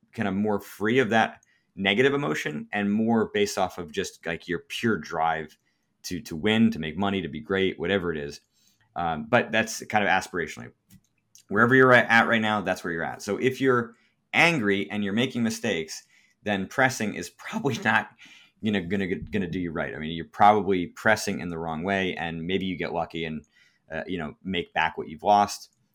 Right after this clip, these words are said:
uh, maybe then some. But, you know, on average, right, that's not gonna happen over time, because if it would, then whatever decisions you're making should be a part of your strategy in its own right.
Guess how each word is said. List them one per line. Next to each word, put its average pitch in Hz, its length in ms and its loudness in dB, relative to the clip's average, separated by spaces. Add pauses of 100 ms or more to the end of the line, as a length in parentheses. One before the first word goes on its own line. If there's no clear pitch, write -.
(140)
uh, 80 100 -2
maybe 82 220 -6
then 101 240 2
some. 101 340 -4 (320)
But, 92 320 2
you 95 60 -8
know, 80 220 -6
on 87 140 -4
average, 85 340 -4
right, 80 140 -8
that's 78 180 -12
not 78 140 -8
gonna 73 120 -12
happen 76 280 -8
over 73 120 -10
time, 98 420 0 (140)
because 92 480 -6
if 101 200 -2
it 92 140 -2
would, 107 440 4
then 98 260 2
whatever 107 260 4
decisions 95 440 -4
you're 87 80 -6
making 107 280 -2
should 87 160 -10
be 87 120 -2
a - 60 -6
part 92 240 -4
of 87 40 -4
your 82 100 -8
strategy 76 480 -8
in 71 160 -20
its - 140 -16
own 82 140 -8
right. 62 160 -14